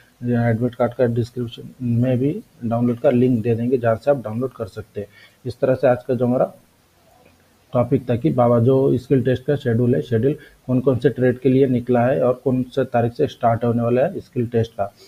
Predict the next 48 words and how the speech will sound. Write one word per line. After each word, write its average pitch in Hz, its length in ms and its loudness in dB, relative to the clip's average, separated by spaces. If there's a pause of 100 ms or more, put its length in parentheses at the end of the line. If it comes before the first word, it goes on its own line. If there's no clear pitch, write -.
(240)
तो 120 60 0
ये 123 120 2
चार 117 260 2
trade 120 300 0
है 151 120 2
और 139 200 -2
skill - 300 -6
test 120 400 -8
start 113 320 -2
होने 113 180 0
वाला 120 140 2
है 208 80 0
चौदह 113 380 0
दो 123 140 0
तारीख 104 340 -4
से। - 120 -12
इसके 107 220 -6
पहले 120 280 0 (460)
जब 127 160 4
आप 131 240 2 (280)
जाओगे 123 400 2
exam 123 340 0
देने 127 200 0
के 135 80 -2
लिए, 143 80 0
तो 139 140 -6
आपके 123 300 -2
पास - 380 -2
आपका 113 240 -2
एक 147 140 -2
आईडी 120 260 2
proof 131 280 -6
लेकर 117 300 -2
जाना 117 300 -2 (160)
बहुत 110 260 -4
ही 160 80 0
ज़रूरी 104 340 -2
है। 101 160 -4 (420)
और 120 180 -6 (800)
आज 107 120 -6
के 147 100 2
वीडियो 131 240 4
यहाँ 117 200 2
पर 117 160 -2
ही 160 80 0 (340)
ख़त्म 120 280 0
करते 117 280 -2
हैं, 160 180 -2